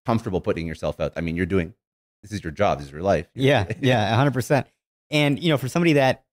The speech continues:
Speaker 2: works at those higher level companies or, you know, is, is, is kinda like a banker or,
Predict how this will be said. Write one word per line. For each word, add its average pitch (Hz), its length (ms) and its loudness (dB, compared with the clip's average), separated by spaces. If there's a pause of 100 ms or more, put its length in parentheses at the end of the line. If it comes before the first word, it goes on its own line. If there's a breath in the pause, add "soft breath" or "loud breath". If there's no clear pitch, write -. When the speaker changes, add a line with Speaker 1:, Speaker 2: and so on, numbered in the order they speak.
(140)
Speaker 2:
works 135 380 2
at 117 160 2
those 123 160 4
higher 113 220 4
level 104 140 2
companies 110 440 -6
or, 101 280 2
you 113 100 -6
know, 110 100 -4
is, 104 320 -2
is, 104 340 -4 (220)
is 110 140 -8
kinda 120 200 -2
like 104 120 2
a 98 40 0
banker 104 380 -6
or, 95 260 2